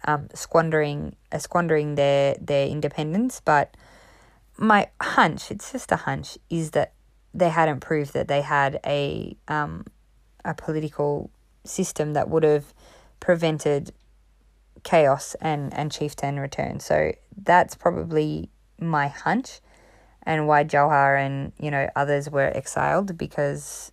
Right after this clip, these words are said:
they wanted to basically implement it without having any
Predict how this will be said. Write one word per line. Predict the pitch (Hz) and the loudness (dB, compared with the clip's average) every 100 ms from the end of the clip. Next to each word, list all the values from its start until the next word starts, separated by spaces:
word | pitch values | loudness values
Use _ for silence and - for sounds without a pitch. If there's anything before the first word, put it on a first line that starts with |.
| - | -10
they | - 151 | 0 0
wanted | 147 156 151 147 156 | 2 0 0 -2 -6
to | - 147 147 151 - - - - _ _ _ _ - | -10 -8 -8 -8 -10 -12 -14 -18 _ _ _ _ -12
basically | 202 151 147 147 - 143 139 | -2 0 0 -6 -4 -2 -2
implement | - 156 - 147 143 - | -4 -8 -6 -4 -4 -6
it | - | -6
without | 143 139 - | -2 0 0
having | 147 143 139 - | 0 -2 -2 -6
any | 131 139 135 135 | -6 -4 -4 -6